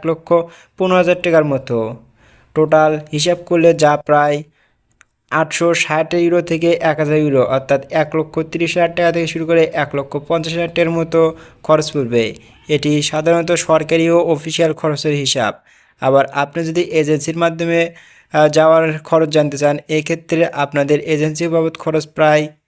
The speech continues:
দুই হাজার ছাব্বিশ সালে বাজার দর অনুযায়ী ক্রোয়েশিয়া যেতে এজেন্সিগুলো আট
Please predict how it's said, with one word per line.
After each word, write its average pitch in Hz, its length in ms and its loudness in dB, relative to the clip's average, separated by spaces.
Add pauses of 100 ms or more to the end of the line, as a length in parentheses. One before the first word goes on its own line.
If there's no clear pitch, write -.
(300)
দুই 139 80 0
হাজার 147 220 4
ছাব্বিশ 156 360 -4
সালে 160 200 0 (120)
বাজার 147 260 2
দর 143 180 -2
অনুযায়ী 151 460 0 (640)
ক্রোয়েশিয়া 170 360 0
যেতে 175 300 0 (300)
এজেন্সিগুলো 160 520 0 (140)
আট 151 180 -4